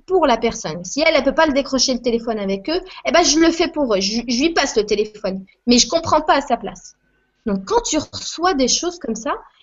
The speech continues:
eh ben, vraiment, mets-toi dans un, dans un partage et puis tu vas voir, soit ça vient naturellement comme ça, soit tu vas voir qu'en réalité, il faut que tu gardes ça en toi et que ton âme,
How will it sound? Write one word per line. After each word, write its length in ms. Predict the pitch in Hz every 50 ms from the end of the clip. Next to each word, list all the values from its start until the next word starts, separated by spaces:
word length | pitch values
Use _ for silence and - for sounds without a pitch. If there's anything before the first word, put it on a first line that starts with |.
| _ _
eh 60 | - 226
ben, 140 | 233 233 233
vraiment, 420 | 233 214 - 254 285 277 302 339
mets-toi 300 | 320 277 262 - 302 294
dans 240 | 254 254 233 220 233
un, 140 | 220 220 220 - _ _ _ -
dans 240 | 233 233 226 240
un 80 | 240 233
partage 600 | 226 240 208 - - - 233 277 349 359 269 233 190 - - _ _ -
et 80 | 233 202
puis 160 | 190 233 226
tu 140 | - 254 247
vas 120 | 254 233
voir, 300 | 220 226 262 302 349 349
soit 160 | - - 381
ça 180 | 381 370 311 277
vient 220 | 233 247 277 277 269
naturellement 720 | 247 262 294 294 - - 285 240 247 233 220 214 233 294
comme 180 | 311 - 247 202
ça, 240 | - - 233 269 - - _ _
soit 160 | - - 339 330
tu 160 | 339 - 285
vas 160 | 254 262 240
voir 320 | 233 233 277 311 302 -
qu'en 240 | - - 240 196 220
réalité, 360 | 220 226 233 226 226 - 285
il 100 | 285 277
faut 100 | - - 214
que 120 | 190 - -
tu 120 | - 202
gardes 320 | 190 190 214 240 240 233 -
ça 160 | - - 262
en 120 | 240 226
toi 260 | 226 - - 196 180 - - _ _ _ -
et 80 | 175
que 100 | - 220
ton 380 | 196 196 - - 247 226 226 226
âme, 260 | 240 262 294 285 -